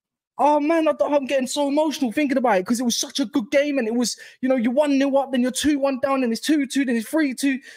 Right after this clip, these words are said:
and then somehow it's three three, then four three, then a sending off.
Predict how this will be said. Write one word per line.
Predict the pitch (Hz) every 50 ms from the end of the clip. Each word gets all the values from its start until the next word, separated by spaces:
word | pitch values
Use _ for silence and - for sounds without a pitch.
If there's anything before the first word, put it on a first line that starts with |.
| - -
and | 220 226
then | 240
somehow | 226 - 294 277 277 277 254 277
it's | 262 233 185 -
three | - - 320 320 294 269
three, | 240 - 311 302
then | 240 240 233
four | 240 - 349 339 330 302 -
three, | - 311 311 302 269 247 - - _ _ _ _
then | 311 285
a | 233 220
sending | - - - 349 311 294 285 320 302
off. | 311 302 302 -